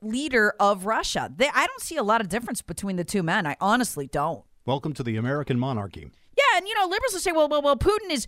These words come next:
Speaker 1: he persecutes his people, he censors the, them." Oh, never mind.
Speaker 2: Yeah.
Speaker 1: So does our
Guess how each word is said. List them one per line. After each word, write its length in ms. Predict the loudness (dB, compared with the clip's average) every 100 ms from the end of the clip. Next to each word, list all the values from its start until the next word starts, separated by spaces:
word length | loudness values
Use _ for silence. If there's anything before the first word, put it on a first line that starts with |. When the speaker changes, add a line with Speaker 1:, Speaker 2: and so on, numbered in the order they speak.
| -6
Speaker 1:
he 120 | -4 0
persecutes 520 | 0 0 0 -2 -2
his 120 | -2
people, 300 | 0 2 4
he 100 | 2
censors 520 | 2 0 0 -6 -6
the, 440 | 2 4 4 2 -2 -6
them." 560 | -2 0 0 -2 -6 -14 -8
Oh, 320 | -4 -4 -6 -14 _ _ _ _ _ _ _
never 260 | -2 0 0
mind. 340 | -2 -4 -8 -10 -16
Speaker 2:
Yeah. 100 | -18 _ _ _ _ _
Speaker 1:
So 220 | -2 2
does 120 | 4
our 380 | 4 4 4 2